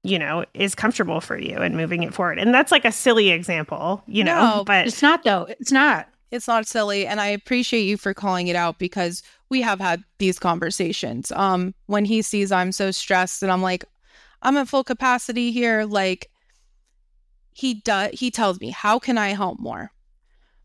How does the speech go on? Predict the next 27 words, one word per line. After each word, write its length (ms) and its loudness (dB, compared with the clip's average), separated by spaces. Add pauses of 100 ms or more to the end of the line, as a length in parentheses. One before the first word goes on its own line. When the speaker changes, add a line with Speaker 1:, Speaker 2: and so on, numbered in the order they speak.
(120)
Speaker 2:
My 120 -2
issue 440 0
is 100 0
that 180 0
in 100 2
those 180 2
conversations, 840 -2
that's 280 0
where 100 0
I 140 2
realized 480 0
that 140 0
my 140 -2
inner 280 -2
control 500 0
freak 340 -2
nature 560 -2 (340)
is 160 2
just 240 2 (120)
so 260 2
strong 640 2
and 140 2
taking 340 0
over 540 0 (400)
that 340 -2 (200)
he's 340 -4
there. 460 0